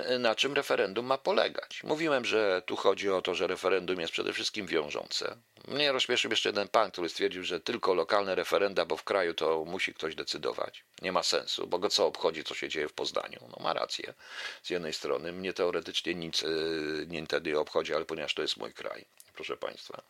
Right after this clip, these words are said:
e, te, więc mnie interesuje po prostu również, co jest w Poznaniu, bo o ile wiem, Poznań jest w naszym kraju jeszcze przynajmniej.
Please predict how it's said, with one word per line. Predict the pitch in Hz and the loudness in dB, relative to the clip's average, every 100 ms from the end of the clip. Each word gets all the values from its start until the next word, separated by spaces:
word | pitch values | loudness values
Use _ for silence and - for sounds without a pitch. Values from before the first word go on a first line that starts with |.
| - - - - - - - | -18 -14 -12 -10 -10 -12 -8
e, | 85 85 | -6 0
te, | 90 | 0
więc | 87 87 - | 0 0 0
mnie | 98 | -2
interesuje | 92 92 87 - 78 60 | 2 2 4 4 2 -2
po | 69 | -4
prostu | 73 71 - | -4 -4 -2
również, | 87 71 69 | -4 -2 -4
co | 69 | -4
jest | 71 | -6
w | |
Poznaniu, | - 76 80 73 73 | -4 -4 -2 -4 -4
bo | |
o | 73 | -4
ile | 80 76 | -2 -4
wiem, | 82 | -4
Poznań | 73 78 76 78 | 0 0 0 -2
jest | 78 | -4
w | 67 | -2
naszym | 60 - - | -2 -2 -2
kraju | 69 58 - | -2 -2 -2
jeszcze | - - - - | -6 -4 -4 -6
przynajmniej. | - 69 60 - 50 | -8 -8 -12 -12 -14